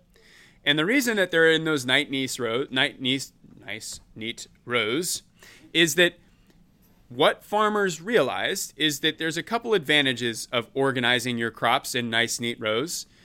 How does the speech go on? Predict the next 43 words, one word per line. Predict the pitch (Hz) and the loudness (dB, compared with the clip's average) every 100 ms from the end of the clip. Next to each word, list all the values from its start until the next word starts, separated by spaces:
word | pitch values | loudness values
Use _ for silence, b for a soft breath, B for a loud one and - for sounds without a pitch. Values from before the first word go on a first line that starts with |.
| b b - | b b 0
Um, | 127 123 127 - | 2 2 -2 0
and | 196 185 165 | 4 4 4
they | 175 | 0
had | 165 | 0
the | 180 | -2
technology | - 185 160 147 139 135 | -4 -4 0 0 0 -2
to | 131 | -4
do | 123 135 | -2 -2
it. | 117 - _ _ _ b | -2 -6 _ _ _ b
So | - 175 | -2 0
before, | 156 156 - 311 175 156 220 _ b b b | 0 -4 0 4 6 4 2 _ b b b
if | 147 151 | -2 4
I | 165 | 4
was, | 170 - | 4 -2
during | 127 131 127 | -2 -2 0
the | |
open | 113 120 113 | -4 -6 -6
field | 120 113 | -6 -4
system, | 113 - 139 156 | -6 -8 -8 -8
if | 147 | 0
I | 185 | 2
wanted | 247 262 202 | 2 0 -2
to | |
plant, | 143 - 175 127 147 - - B B - | -4 -2 0 2 0 -8 -14 B B 0
what | 175 | 2
would | 196 | 4
I | 190 | 4
do? | 156 170 110 - _ _ _ _ - _ _ - - | 4 2 2 -4 _ _ _ _ -20 _ _ -20 -18
I'd | 107 | -10
use | 113 127 | -6 -2
an | 120 | 2
ox. | 131 127 - - - b b b | 2 0 -6 -8 -10 b b b
I'd | - - | -12 -6
put | 127 | -4
a | |
big | 120 107 - | -2 -4 -6
plow | 123 123 127 | 0 2 4
on | 131 131 | 2 0
the | |
back | 123 131 131 | 2 2 2
of | 127 | 0
the | 120 | 4
ox. | 120 127 - - | 4 2 -4 -8